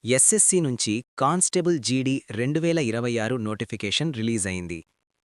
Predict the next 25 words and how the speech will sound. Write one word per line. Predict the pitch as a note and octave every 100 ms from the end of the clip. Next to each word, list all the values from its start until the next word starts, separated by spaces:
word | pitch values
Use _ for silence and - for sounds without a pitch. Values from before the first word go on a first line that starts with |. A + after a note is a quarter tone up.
| -
ఈ | D#3+
వీడియోలో | E3+ D3 C3 A#2+ A2 C#3 - B2+
only | C#3+ E3 F3 D#3
ఇంపార్టెంట్ | B2+ C3 D3 D3 C#3+ A#2+
పాయింట్స్ | G#2 A2+ C#3+
చెప్తాను. | - - F2 E2 D2 _ _ _ _ _ -
అప్లికేషన్స్ | C3+ G3 F#3+ F#3 - C3 - -
ఒకటి | A2+ C3 F3+ G3+
డిసెంబర్ | C#3 B2 C#3 C3 C#3
రెండు | A2+ B2+
వేల | C#3+ D3+
ఇరవై | D3 A2 B2 B2+
ఐదు | A#2+ A2+
నుండి | G#2+ G#2 C3
స్టార్ట్ | - G2+ G2+
అవ్వాయి, | F2 F#2 C3+ - _ _ -
ముప్పై | A2+ C#3 - G3
ఒకటి | F#3 E3 F3
డిసెంబర్ | A2+ - C3 B2 A#2+
రెండు | G#2 B2+
వేల | C3+ C#3+
ఇరవై | B2+ G#2+ G#2+
ఐదు | G2+ G2 C#3+
లాస్ట్ | C#3 A2 F#2+
డేట్. | F#2 E2+